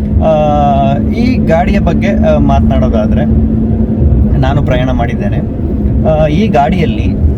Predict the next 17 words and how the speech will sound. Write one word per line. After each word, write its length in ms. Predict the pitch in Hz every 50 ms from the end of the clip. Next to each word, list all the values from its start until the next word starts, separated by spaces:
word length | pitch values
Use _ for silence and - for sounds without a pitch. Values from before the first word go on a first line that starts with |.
| -
ಆ, 260 | 170 160 156 156 156 151
ಭಾಳ 220 | 147 151 156 156
ದೊಡ್ಡ 260 | 143 139 135 - 147
ಗಾಡಿ, 340 | 143 131 123 - 151 143 135
ಆ, 480 | - - - - - - 135 135 135 127
ಭಾಳ 240 | - 127 127 127
ಎತ್ತರ 280 | 131 127 123 - - 139
ಇದೆ 260 | 131 120 - - -
ಗಾಡಿ. 340 | - - 107 - - - -
ಆ, 920 | - - - - - - - - - - - - - 123 - - 120 -
ಬಿ 180 | - 107 - 135
ಎಸ್ 220 | 139 139 - -
ಸಿಕ್ಸ್ 340 | - - - - - - -
ಮಾದರಿಯ, 460 | - - - - 226 233 226 226 226
ಆ, 60 | 220 220 - - - - - - - - - - - - - - - -
ಗಾಡಿ 300 | 131 120 - - - 104
ಅದು. 480 | - - - - - - - - -